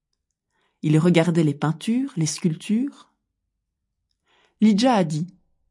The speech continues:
C'est dommage qu'on ne puisse pas toucher ces statues. » Soudain, Mourad a appelé les autres. «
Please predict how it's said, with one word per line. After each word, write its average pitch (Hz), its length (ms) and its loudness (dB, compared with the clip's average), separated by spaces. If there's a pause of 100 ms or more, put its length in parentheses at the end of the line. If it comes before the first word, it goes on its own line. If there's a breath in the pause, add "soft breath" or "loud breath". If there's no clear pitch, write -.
(640)
C'est 214 200 2
dommage 185 460 0
qu'on 262 120 2
ne 220 60 4
puisse 220 220 -2
pas 285 160 4
toucher 202 320 -4
ces 202 140 -2
statues. » 185 720 -6 (800)
Soudain, 269 500 0 (420)
Mourad 233 400 4
a 190 80 8
appelé 196 240 2
les 185 240 4
autres. « - 400 -6